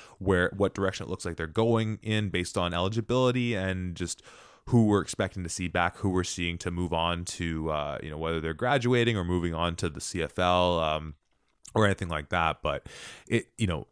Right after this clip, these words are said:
it, they're still in a, a very good position of, of not just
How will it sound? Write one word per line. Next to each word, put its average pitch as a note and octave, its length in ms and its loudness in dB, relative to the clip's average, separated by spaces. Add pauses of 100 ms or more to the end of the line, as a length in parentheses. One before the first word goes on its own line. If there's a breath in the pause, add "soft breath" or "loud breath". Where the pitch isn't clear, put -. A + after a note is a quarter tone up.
(140)
it, - 240 -12
they're G#2 220 6
still G2+ 440 6
in F#2+ 160 0
a, E2+ 260 -2
a G2+ 120 0
very F#2+ 380 4
good F2 240 0
position F2 680 -2
of, D#2+ 440 -2 (400 soft breath)
of F2+ 260 -2
not F#2 240 -2
just F#2 380 -4